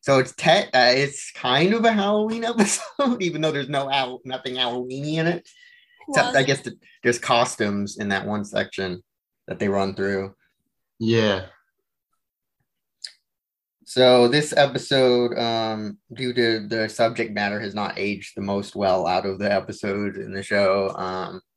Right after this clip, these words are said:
Speaker 1: because basically Kuzco is disrespecting a mall cop, and the mall cop, uh, ends up getting fired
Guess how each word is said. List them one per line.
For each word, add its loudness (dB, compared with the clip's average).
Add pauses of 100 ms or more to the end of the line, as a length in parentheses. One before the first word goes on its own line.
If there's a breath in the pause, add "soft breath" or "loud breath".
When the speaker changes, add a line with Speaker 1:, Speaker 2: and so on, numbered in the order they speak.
(1300)
Speaker 1:
because -2 (500)
basically 2
Kuzco 2
is -2
disrespecting -2
a -4
mall -2
cop, 2
and -6
the -6
mall -4
cop, 0 (180)
uh, 0 (560)
ends -8
up -6 (1160 soft breath)
getting -4
fired 4